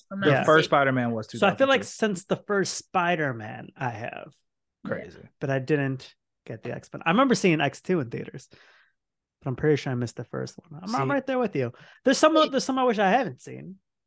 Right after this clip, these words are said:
Speaker 2: <laughs>
Speaker 3: I take it back. I missed the newest, which I'm okay with. I missed the newest Fantastic Four.
Speaker 2: Uh,
Speaker 1: Oh,
Speaker 2: oh, Fan Four
Speaker 1: yeah.
Speaker 2: Stick?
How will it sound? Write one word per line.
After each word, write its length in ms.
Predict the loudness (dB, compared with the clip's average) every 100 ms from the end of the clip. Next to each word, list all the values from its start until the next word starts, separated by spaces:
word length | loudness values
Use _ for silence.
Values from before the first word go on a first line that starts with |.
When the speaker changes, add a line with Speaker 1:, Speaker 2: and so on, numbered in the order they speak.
| _ -20
Speaker 2:
<laughs> 1000 | -4 -4 -4 _ _ _ _ _ _ _
Speaker 3:
I 80 | -4
take 260 | 2 2
it 120 | 4 4
back. 420 | 4 2 -2 -14 _ _ _ _ _ _ _ _ _ _ _ -6
I 120 | -4
missed 640 | -2 0 0 -2 -8 -20 _ -4
the 160 | -2
newest, 880 | 0 0 4 6 6 2 -4 -14 -20 _ _ _ _ _ -14
which 80 | -8
I'm 100 | -6
okay 180 | -4 -4
with. 200 | -6 -14 -10
I 40 |
missed 220 | -10 -8
the 60 | -6
newest 300 | -4 -4 -8
Fantastic 420 | -12 -12 -14 -16
Four. 320 | -14 -12 -14 -20 _ _ _ _ _ _ -10
Speaker 2:
Uh, 300 | -8 -8 -12 -4
Speaker 1:
Oh, 80 | 4
Speaker 2:
oh, 380 | 4 4 -2 -8
Fan 200 | -12 -8 0
Four 180 | 2
Speaker 1:
yeah. 100 | 2
Speaker 2:
Stick? 280 | 2 0 -4